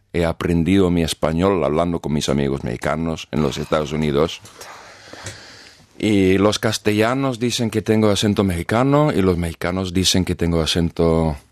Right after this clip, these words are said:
castellano. Y yo pienso que es una mezcla de, de las dos cosas.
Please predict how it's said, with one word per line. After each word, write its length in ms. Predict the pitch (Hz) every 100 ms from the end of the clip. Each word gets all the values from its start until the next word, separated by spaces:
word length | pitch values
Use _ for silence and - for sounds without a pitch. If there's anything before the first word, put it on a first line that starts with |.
| _ _ _ _
castellano. 800 | - 78 80 73 73 65 58 58 - _ _ _
Y 100 | -
yo 120 | 80 85
pienso 320 | 90 82 82
que 120 | 87
es 100 | 80
una 180 | 82 78
mezcla 540 | 78 - 69 67 76 - -
de, 380 | 67 69 65
de 140 | 62 71
las 140 | 69
dos 200 | 73 69
cosas. 460 | - 62 - -